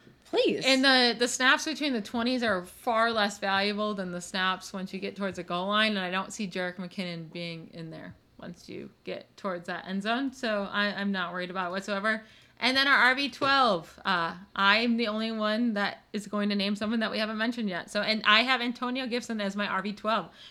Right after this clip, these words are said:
Speaker 2: which I think is too low, yet you guys don't have him in your top twelve at all. Uh, I, like, really wanna move Antonio Gibson up my board. I just can't figure it out. I might move him up over Clyde Edwards-Helaire and be okay with that, but it, it's hard for me to get him over anybody else there.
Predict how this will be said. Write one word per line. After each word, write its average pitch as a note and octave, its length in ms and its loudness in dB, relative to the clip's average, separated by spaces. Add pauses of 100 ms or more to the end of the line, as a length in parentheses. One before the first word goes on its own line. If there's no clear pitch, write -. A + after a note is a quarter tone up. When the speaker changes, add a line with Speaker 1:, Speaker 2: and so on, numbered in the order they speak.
(100)
Speaker 2:
which G#3+ 200 -4 (120)
I B3 280 6
think D#4 220 -6
is - 160 -4
too D#4+ 220 -4
low, B3 460 2 (340)
yet B3+ 260 6
you A#3+ 160 -4
guys F4 240 0
don't E4+ 220 -4
have E4 240 -2
him D#4 100 -8
in D#4 100 -8
your D4 100 -6
top C#4+ 220 -4
twelve D4 200 -4
at A3+ 80 -4
all. C4 420 2 (320)
Uh, A3 240 6
I, C4 360 6
like, A#3+ 180 0
really B3+ 300 2
wanna B3+ 200 0
move A#3 200 0
Antonio A3 420 -4
Gibson G3 400 -4
up G#3 240 2
my G3 140 -2
board. F#3+ 300 0
I F3 60 -2
just F#3 220 -8
can't G3+ 240 -6
figure F#3+ 220 -6
it F3+ 100 0
out. F#3+ 300 6 (280)
I G#3+ 220 6
might A3 540 0
move G#3+ 240 2
him G3+ 100 4
up G3 160 0
over F#3 220 -2
Clyde F#3 480 0
Edwards-Helaire F#3+ 800 0
and G3 100 -2
be F#3+ 140 -2
okay G3 260 -2
with G3+ 140 -4
that, A#3 340 2 (180)
but F#3+ 200 -2
it, - 200 -6
it's G3 200 -6
hard G3 200 -4
for G#3 100 -6
me G3 140 -2
to G3 80 -6
get F#3 140 -6
him F3+ 140 -4
over F3 160 -6
anybody F3 340 -8
else F3+ 280 -4
there. G3 380 0